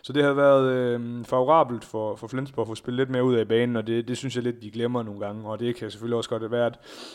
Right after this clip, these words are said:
altså, Lauke vil jo, vil jo gerne, øh, synes jeg, indad. Øh, og det er også det, han er god til, når han kommer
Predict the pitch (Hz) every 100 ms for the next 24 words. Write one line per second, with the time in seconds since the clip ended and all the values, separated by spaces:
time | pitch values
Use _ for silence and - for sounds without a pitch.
0 | - - 117 120 135 131 127 131 127 117
1 | 107 104 123 123 117 120 117 110 104 101
2 | 101 117 113 110 113 107 117 104 104 113
3 | _ - 101 82 50 65 67 - - -
4 | - 92 107 107 - 117 110 107 117 110
5 | 110 107 104 117 113